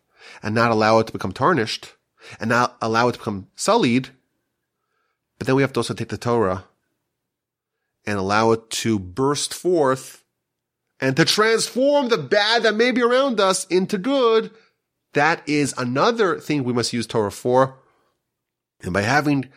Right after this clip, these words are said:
the Torah in seventy languages, we are given the tools to do both of them. I thank you all for listening. I hope you enjoyed. I know this was a little bit different than what we usually do, a little bit more demanding. And if you have stayed all the way to the end,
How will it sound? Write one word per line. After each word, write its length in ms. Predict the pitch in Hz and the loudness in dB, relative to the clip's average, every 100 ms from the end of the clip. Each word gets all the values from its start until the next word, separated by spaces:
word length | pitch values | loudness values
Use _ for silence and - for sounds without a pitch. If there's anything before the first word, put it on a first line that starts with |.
| - | -12
the 80 | 113 | -2
Torah 220 | 151 143 | 2 2
in 40 | |
seventy 260 | 117 143 139 | 2 0 2
languages, 540 | 160 185 151 117 107 | 0 0 0 -2 -2
we 320 | 98 98 131 - | -6 -4 -4 -4
are 100 | 101 | -4
given 240 | 104 98 | -4 -6
the 60 | 90 | -6
tools 560 | - 104 98 92 - - _ - | 0 2 2 0 -6 -12 _ -16
to 100 | 87 | -8
do 420 | 104 95 95 87 _ _ _ _ - | -2 0 -2 -6 _ _ _ _ -2
both 180 | 101 | -2
of 60 | - | -2
them. 160 | 92 87 | -6 -4
I 80 | 123 | -2
thank 220 | 156 165 | 0 2
you 60 | 190 | 2
all 60 | |
for 80 | 151 | 2
listening. 360 | 143 151 170 180 - _ _ _ _ _ _ _ - _ | 0 0 -6 -8 -18 _ _ _ _ _ _ _ -20 _
I 100 | - | -4
hope 200 | 104 135 | -2 2
you 80 | 160 | 2
enjoyed. 480 | 120 110 110 147 - _ | 2 4 4 2 -2 _
I 40 | 117 | -6
know 80 | 123 | -4
this 120 | - | -4
was 120 | 107 | -4
a 20 | |
little 160 | 110 123 | -2 -2
bit 120 | 123 | -2
different 240 | 131 - | -4 -2
than 100 | 131 | -2
what 100 | 110 | 0
we 80 | 110 | 0
usually 260 | 117 113 110 | 0 0 2
do, 340 | 113 156 196 - | 4 2 0 -4
a 60 | |
little 200 | 147 202 | -2 0
bit 140 | 208 - | -2 0
more 180 | 170 165 | 0 0
demanding. 960 | 165 160 160 156 165 190 247 294 277 - - | 0 0 2 2 0 0 2 0 -2 -10 -8
And 160 | - 180 | 0 0
if 180 | 165 175 | 0 -2
you 240 | 214 285 | 0 2
have 200 | 202 180 | 2 0
stayed 560 | - - 185 190 170 - _ _ - | -2 -2 0 0 0 -6 _ _ -2
all 200 | 277 262 | 0 2
the 80 | |
way 120 | 247 220 | 2 0
to 100 | 185 | 2
the 180 | 185 | 2
end, 320 | 180 175 175 | 2 2 0